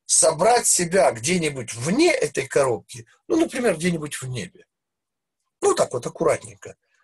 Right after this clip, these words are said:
на части разобрав, потом снова собрать, то вполне можно и полететь. Нет, это будет, конечно, полёт в духовном смысле, не в материальном, но полёт.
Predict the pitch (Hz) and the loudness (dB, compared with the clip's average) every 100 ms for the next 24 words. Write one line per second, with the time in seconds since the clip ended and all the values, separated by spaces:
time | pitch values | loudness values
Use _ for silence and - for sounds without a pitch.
0 | _ 143 165 - 147 - 135 139 185 220 | _ -2 -2 2 0 0 -2 -2 0 0
1 | 370 330 - 226 175 180 175 - 123 117 | 0 0 -2 -4 -2 -2 -2 -4 -6 -10
2 | - _ _ _ _ _ _ _ _ _ | -14 _ _ _ _ _ _ _ _ _
3 | _ _ _ - 156 160 175 330 226 233 | _ _ _ -4 -2 0 2 2 0 0
4 | 208 175 - 120 117 - - _ _ _ | -2 -6 -8 -12 -12 -14 -16 _ _ _
5 | - 175 175 - - 180 180 151 185 175 | -6 -2 -2 -6 -8 -6 -4 -4 -4 -2
6 | 170 165 - 151 - _ _ _ 160 147 | -2 -2 -2 -4 -6 _ _ _ 0 2
7 | 156 156 - - _ _ _ _ 123 135 | 2 2 -2 -20 _ _ _ _ -10 -10
8 | - 127 104 87 - - - - - 101 | -6 -6 -6 -12 -16 -16 -14 -14 -14 -10
9 | 123 90 104 - 90 90 - - - 156 | -10 -10 -14 -18 -16 -16 -18 -20 -8 -6
10 | - 262 233 - | -2 -4 -4 -12